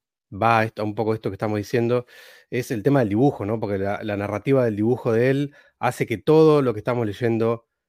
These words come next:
eh, nos pegue de otra manera, me parece. Creo que todas las obras de él y, y esta también, eh,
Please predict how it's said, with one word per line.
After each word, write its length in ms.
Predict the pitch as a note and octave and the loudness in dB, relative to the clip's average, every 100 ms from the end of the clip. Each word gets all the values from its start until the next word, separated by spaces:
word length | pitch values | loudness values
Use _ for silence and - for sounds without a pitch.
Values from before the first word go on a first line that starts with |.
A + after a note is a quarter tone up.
| _ | _
eh, 160 | A2 G#2 | -6 -6
nos 140 | G2 | -6
pegue 200 | - A2+ | -2 -2
de 60 | G#2+ | 0
otra 180 | G#2 G2+ | -2 -2
manera, 300 | G2+ G2 F#2+ | -2 -4 -4
me 100 | F#2+ | -6
parece. 320 | G2+ F#2 G2 | -8 -8 -12
Creo 220 | - A#2 | -6 -2
que 200 | G#2+ F#2 _ _ _ _ _ _ | -2 -6 _ _ _ _ _ _
todas 220 | B2 A#2 | 0 0
las 160 | A2 - | 0 -2
obras 220 | A#2 G2+ | -4 0
de 120 | A2 | 2
él 220 | A2+ A#2+ - _ _ _ | 2 -2 -12 _ _ _
y, 520 | G2 F#2+ - G2 F#2 | -6 -6 -8 -10 -6
y 60 | A2+ | -6
esta 240 | - A#2 | -6 -6
también, 440 | - A2 A#2 B2+ - _ _ | 0 2 2 0 -8 _ _
eh, 520 | - G2+ F#2+ F#2+ - | -4 -2 -4 -6 -12